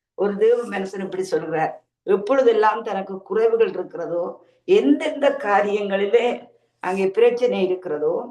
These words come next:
அந்த காரியத்தை குறித்து தன் தைரியமாக அதிகமாக பேச, பேச, பேச, தன்னுடைய வாழ்க்கையிலே அந்த காரியம் நிறைவேற்றப்படுகிறது என்று. நீதிமான் விரும்புகிற காரியம் அவனுக்கு கொடுக்கப்படும். அல்லேலூயா.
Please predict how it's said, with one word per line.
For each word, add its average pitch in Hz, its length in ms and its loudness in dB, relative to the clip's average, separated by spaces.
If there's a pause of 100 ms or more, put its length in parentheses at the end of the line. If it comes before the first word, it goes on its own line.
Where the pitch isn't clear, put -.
(140)
அந்த 226 380 -4
காரியத்தை 196 540 -4
குறித்து 190 380 -10
தன் 190 220 -2
தைரியமாக 202 760 2
அதிகமாக 214 680 -2
பேச, 208 400 -4
பேச, 190 300 -6 (100)
பேச, 190 300 -2 (720)
தன்னுடைய 233 380 2
வாழ்க்கையிலே 196 500 -2
அந்த 190 340 -8
காரியம் 185 460 -2
நிறைவேற்றப்படுகிறது 170 1000 -2
என்று. 120 200 -10 (480)
நீதிமான் 208 560 2
விரும்புகிற 190 580 4
காரியம் 190 480 2
அவனுக்கு 185 440 0 (300)
கொடுக்கப்படும். 170 720 -10 (200)
அல்லேலூயா. 170 720 2